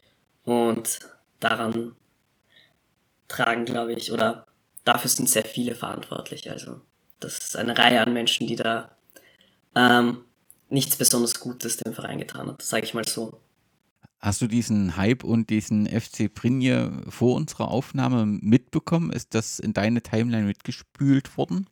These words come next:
Speaker 1: Ja, ich hab das auch mitbekommen. Wobei ich vermute, dass ich da einen Monat hinter dem, hinter der ersten Welle an Fans, äh, erst, ähm,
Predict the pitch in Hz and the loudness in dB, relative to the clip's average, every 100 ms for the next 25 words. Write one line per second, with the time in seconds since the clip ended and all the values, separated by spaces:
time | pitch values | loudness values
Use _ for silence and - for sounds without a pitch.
0 | _ 127 120 - - - - - - - | _ -2 -2 -2 -6 -8 -6 -6 -4 4
1 | - - 160 - 170 170 160 185 190 _ | 4 4 -2 -6 -4 0 2 0 -4 _
2 | _ _ _ _ _ _ 127 127 - 123 | _ _ _ _ _ _ -12 -12 0 4
3 | 120 120 120 120 - - 139 135 - - | 4 4 2 0 -6 -10 -10 -8 -8 -6
4 | 127 131 131 127 127 - - - 113 113 | -4 -4 -4 -4 -4 -6 -4 -2 -2 -2
5 | 113 - - 127 127 127 131 131 - 139 | -6 -8 -4 0 2 0 -2 -2 -2 -2
6 | 139 143 143 139 139 135 139 _ _ _ | 0 0 2 0 0 -4 -8 _ _ _
7 | _ _ _ - - 139 - 127 123 120 | _ _ _ -8 0 0 2 2 2 2
8 | - 120 - 131 123 127 123 120 - 120 | 2 0 0 -2 0 2 2 0 -4 -2
9 | 123 127 - - - - 123 - 123 127 | 0 0 -4 -6 -8 -4 -4 0 0 0
10 | - - - - _ _ _ _ _ _ | -2 -4 -12 -18 _ _ _ _ _ _
11 | 127 120 120 | 0 4 4